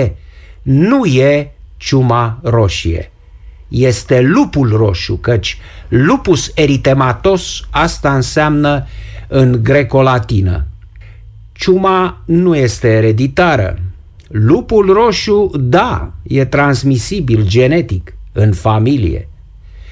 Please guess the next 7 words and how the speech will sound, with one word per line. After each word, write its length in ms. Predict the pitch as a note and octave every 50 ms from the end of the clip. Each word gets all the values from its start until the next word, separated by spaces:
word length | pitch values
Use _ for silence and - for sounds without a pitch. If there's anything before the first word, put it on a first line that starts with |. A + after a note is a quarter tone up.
| - - - - -
Ciuma 680 | - - - C4 D4+ C#4 G3+ C3+ A2 F#2+ - - - -
astăzi 600 | - - D3 F3 F3+ - - C#3+ B2+ G#2+ - -
poate 280 | - C3 C3 B2+ - B2+
fi 180 | A2 - B2+
tratată 580 | A2 - B2 B2 A#2+ - - D3 D3+ C#3+ - G#2+
și 180 | G2 - -
vindecată. 800 | G#2+ G2+ G#2 G2+ G#2 B2 C#3 C3+ F3 E3+ C#3+ G#2+ - G2 F2 -